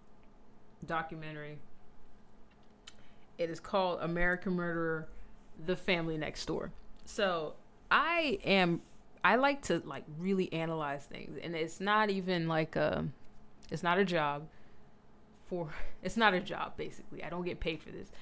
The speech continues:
but I do enjoy really analyzing how people move, what they say, when they say it, you know, their actions, all that stuff, because it really paints the picture more of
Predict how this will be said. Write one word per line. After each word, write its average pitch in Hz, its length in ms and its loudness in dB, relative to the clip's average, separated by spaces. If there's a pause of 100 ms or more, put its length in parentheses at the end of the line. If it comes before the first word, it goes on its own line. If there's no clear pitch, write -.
(260)
but 196 120 10
I 196 160 12
do 208 260 8
enjoy 175 720 6
really 160 720 2 (1600)
analyzing 196 680 8
how 170 140 4
people 160 300 0
move, 202 600 4 (680)
what 170 220 2
they 156 140 -2
say, 196 680 6 (220)
when 160 300 8
they 190 120 12
say 190 440 8
it, 175 100 -2 (480)
you 175 100 -2
know, 156 140 0
their 143 120 -6 (100)
actions, 175 500 6
all 170 160 6
that 151 140 0
stuff, - 280 -4 (420)
because 190 280 6
it 190 80 8
really 196 260 12
paints 196 460 6
the 147 100 0
picture 190 380 10
more 170 360 10
of 160 300 2